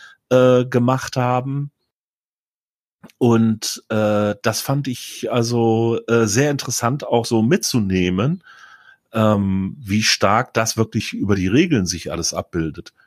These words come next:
Aber wie auch die Welt teilweise dann durch verschiedene Regeln in verschiedenen P B T A Spielen, ähm, geschaffen wird. Also, dass sich da auch durchaus unterschiedliche Welten vom Spielgefühl ergeben, weil die Regeln sich dann eben auch anpassen.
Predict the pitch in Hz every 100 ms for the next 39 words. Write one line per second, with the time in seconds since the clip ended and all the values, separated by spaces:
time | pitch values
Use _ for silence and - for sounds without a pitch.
0 | _ _ 110 135 123 170 135 131 - 110
1 | 101 82 95 95 151 226 - - 120 135
2 | 147 147 139 131 104 147 135 131 - 107
3 | - 135 127 104 87 92 123 139 113 113
4 | 110 - 117 113 113 107 101 - 95 98
5 | - 82 85 98 - - 127 127 - -
6 | - - - - 113 110 107 107 107 110
7 | - 165 95 80 76 - - _ _ _
8 | _ _ _ _ _ - 92 101 120 -
9 | 113 - 110 110 110 - 117 - 110 -
10 | 131 131 - 113 113 107 104 82 90 95
11 | 117 - 120 - 95 101 - 147 165 113
12 | - 92 85 76 87 87 90 120 190 -
13 | - - - - _ 95 98 95 98 131
14 | 143 131 107 - 104 107 120 120 113 110
15 | 160 - 90 -